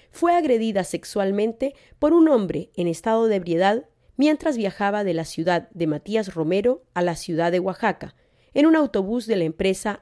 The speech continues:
adeo. Ante la agresión, su reacción inmediata fue pedir ayuda al chofer del autobús,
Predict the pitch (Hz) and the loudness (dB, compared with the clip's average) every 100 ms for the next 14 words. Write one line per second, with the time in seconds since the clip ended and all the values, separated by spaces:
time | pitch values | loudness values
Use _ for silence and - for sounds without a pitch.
0 | _ 185 165 147 156 - _ _ _ _ | _ -2 -2 -4 -8 -18 _ _ _ _
1 | _ 285 302 302 277 269 262 - 359 392 | _ 0 2 2 2 0 -2 0 0 0
2 | - 254 214 190 180 - 226 220 185 185 | 0 -2 2 0 0 0 2 2 0 0
3 | 196 196 240 - _ - 311 330 311 285 | 0 -2 -8 -10 _ -4 -2 0 0 2
4 | 226 233 240 233 208 - 165 196 185 202 | 0 0 0 0 -2 -4 0 0 0 0
5 | 190 190 170 175 156 - | -2 -2 -4 -2 -4 -8